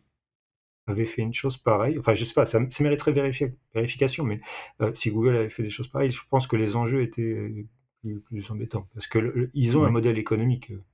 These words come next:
Speaker 1: qui est déjà bien, bien installé.
Speaker 2: À, à, à ce stade, en tout cas, une grosse différence pour, euh,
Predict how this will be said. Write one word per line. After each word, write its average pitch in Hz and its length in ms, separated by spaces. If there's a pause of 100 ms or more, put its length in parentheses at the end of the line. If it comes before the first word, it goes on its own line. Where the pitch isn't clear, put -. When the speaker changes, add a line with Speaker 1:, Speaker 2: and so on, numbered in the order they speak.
(220)
Speaker 1:
qui - 80
est 101 40
déjà 101 240
bien, 107 320
bien 107 240
installé. 107 420 (440)
Speaker 2:
À, 117 200
à, - 180
à 113 40
ce 120 100
stade, 135 260
en 110 60
tout - 100
cas, 139 160
une 107 200
grosse 120 540
différence 110 580
pour, 101 200
euh, 104 280